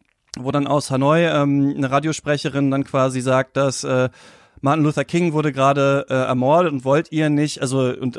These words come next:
dann spricht sie eben zu den schwarzen, äh, G Is und sagt, ähm,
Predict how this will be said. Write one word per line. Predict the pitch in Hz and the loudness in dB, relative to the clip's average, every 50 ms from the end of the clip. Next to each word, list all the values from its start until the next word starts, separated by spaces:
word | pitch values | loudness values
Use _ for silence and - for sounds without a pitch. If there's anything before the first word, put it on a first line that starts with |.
| - 127 | -6 -4
dann | 123 123 123 120 - - - - | -2 -2 -4 -6 -8 -14 -18 -18
spricht | - - - - - - 165 160 - | -16 -16 -14 -14 -10 -4 -4 -4 -4
sie | - 160 143 | -4 -6 -4
eben | 139 135 - | -4 -6 -6
zu | - | -6
den | 131 127 | -6 -6
schwarzen, | 123 - - 131 139 151 - - - 147 139 139 135 135 - | -6 -2 0 2 2 0 0 -2 -4 -2 -2 0 -2 -4 -4
äh, | - 131 123 | -6 -6 -4
G | 127 139 135 | -2 0 2
Is | 135 139 151 180 190 180 156 - - | 2 4 4 4 4 2 0 -2 -6
und | 139 135 - | -6 -4 -2
sagt, | - 135 135 139 135 131 - - | 0 2 2 2 2 0 -2 -4
ähm, | 135 131 131 127 127 131 123 | -2 0 0 0 0 0 -2